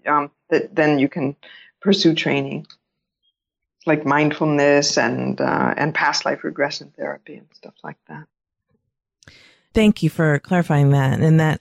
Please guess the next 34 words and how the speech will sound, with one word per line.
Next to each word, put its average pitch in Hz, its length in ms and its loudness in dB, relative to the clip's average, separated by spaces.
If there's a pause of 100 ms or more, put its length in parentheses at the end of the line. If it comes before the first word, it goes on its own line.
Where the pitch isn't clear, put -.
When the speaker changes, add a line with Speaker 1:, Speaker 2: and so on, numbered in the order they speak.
Speaker 1:
Mm. 196 180 2
Speaker 2:
so 170 260 2
it 165 120 0
sounds 208 340 2
like 165 220 2
if 160 260 -4
someone 170 320 2
already 151 260 4
has 185 320 2
some 147 460 2 (400)
experience 151 720 0
in 147 180 0
those 143 400 2
areas 143 520 2
and, 135 260 -2 (120)
you 156 120 -4
know, 135 180 4
they 139 160 2
can 143 320 0 (680)
think 185 180 2
about 156 240 2
it 139 80 2
in 143 220 4
a, - 40 -4 (200)
possibly 165 440 0
a 147 40 4
different 147 360 -4
way 151 220 2
from 147 200 -4
reading 143 280 2
your 139 100 0
book 139 340 -2
and, 135 200 -4 (460)
and 139 440 0